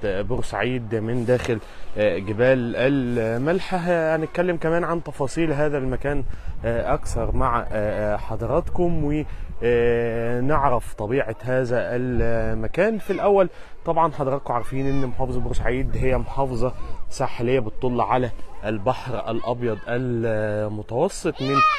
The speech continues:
الجهة الشمالية، ومن الجهة الشرقية بتطل على المجرى الملاحي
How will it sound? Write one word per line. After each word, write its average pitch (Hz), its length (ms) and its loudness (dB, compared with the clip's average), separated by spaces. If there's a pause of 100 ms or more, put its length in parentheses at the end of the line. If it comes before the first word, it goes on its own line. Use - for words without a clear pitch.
(200)
الجهة 131 540 -2
الشمالية، 120 460 -4
ومن 208 200 -2
الجهة 185 280 -2
الشرقية 156 560 -2
بتطل 139 420 -4
على 127 260 -2 (380)
المجرى 131 580 0
الملاحي 120 880 -2